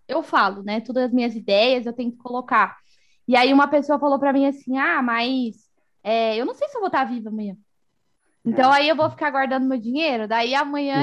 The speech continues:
Speaker 1: eu vou
Speaker 2: Uhum.
Speaker 1: morrer, não vou ter meu dinheiro." Aí eu peguei e questionei, né? Porque antes eu falava, "Nossa, é verdade, né? Vou pensar." Mas eu questionei, qual é o percentual de chance de você tá aqui amanhã? Muito
Speaker 2: É.
Speaker 1: grande, né?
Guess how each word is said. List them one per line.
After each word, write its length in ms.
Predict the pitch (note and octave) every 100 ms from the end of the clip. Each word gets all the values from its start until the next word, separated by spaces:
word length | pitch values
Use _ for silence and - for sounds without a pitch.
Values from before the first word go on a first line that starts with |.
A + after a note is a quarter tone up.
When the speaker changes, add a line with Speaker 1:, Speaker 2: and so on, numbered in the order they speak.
| D#4+
Speaker 1:
eu 120 | E4
vou 100 | C4
Speaker 2:
Uhum. 60 | C4+
Speaker 1:
morrer, 380 | C4 C#4 D4 E4
não 80 |
vou 100 | C#4+
ter 120 | C#4+ C4+
meu 120 | C4
dinheiro." 240 | C4 B3+ _ _ _
Aí 180 | B3 C#4
eu 80 | C#4
peguei 440 | D#4+ C4 C#4 D4
e 20 | D4+
questionei, 540 | D#4+ - F#4 F#4 D4+
né? 120 | C4
Porque 320 | C4 C4 B3 A#3+
antes 300 | A3+ B3 C#4
eu 140 | C#4+
falava, 340 | D4 C#4 A3+
"Nossa, 240 | A#3 A#3+ A#3
é 40 |
verdade, 420 | A#3 C#4+ B3+ A3+
né? 180 | A#3 A#3+
Vou 120 | A3
pensar." 480 | A#3 C4+ C4+ A3 G3+ _ _ _ A#3+
Mas 100 | C4
eu 80 |
questionei, 480 | D4 D#4 - D#4+ C4+
qual 360 | C4 E4 A4+ C5
é 140 | G#4+
o 180 | G4 D#4+ -
percentual 840 | - F#4+ A4+ G#4+ F#4+ F#4 D#4 D#4 E4
de 140 | F4
chance 500 | - C#4+ B3+ D#4+ F4
de 60 | E4
você 140 | F#4+ F4
tá 140 | D#4
aqui 180 | D#4 D4
amanhã? 420 | C4+ C#4 A3+ F#3 _ _ _ -
Muito 540 | G#3 C4+ D#4 D4 -
Speaker 2:
É. 0 |
Speaker 1:
grande, 560 | G#3+ A3 G#3 G3 - - _ _ _
né? 220 | - G3+